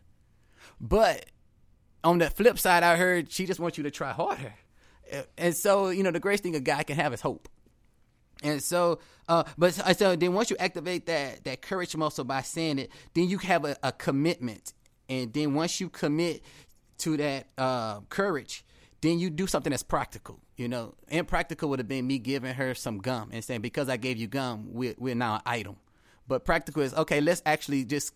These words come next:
continually pursue her." And then, so once you make this decision to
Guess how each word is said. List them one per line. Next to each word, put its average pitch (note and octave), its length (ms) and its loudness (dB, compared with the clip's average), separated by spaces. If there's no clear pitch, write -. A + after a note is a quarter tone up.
continually E3+ 480 -2
pursue D3 420 -4
her." A2 240 -12
And C3+ 140 -2
then, D3+ 180 0
so E3 180 2
once F#3 260 2
you G3+ 60 0
make F#3 200 0
this D3 180 -8
decision D3 500 -2
to B2 160 -2